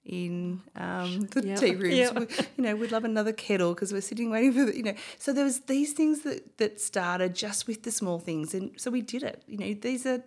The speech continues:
Speaker 1: things that our people need to make work enjoyable. Um,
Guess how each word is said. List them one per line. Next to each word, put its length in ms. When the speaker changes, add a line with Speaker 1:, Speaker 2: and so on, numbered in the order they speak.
Speaker 1:
things 240
that 100
our 80
people 280
need 500
to 100
make 300
work 220
enjoyable. 840
Um, 420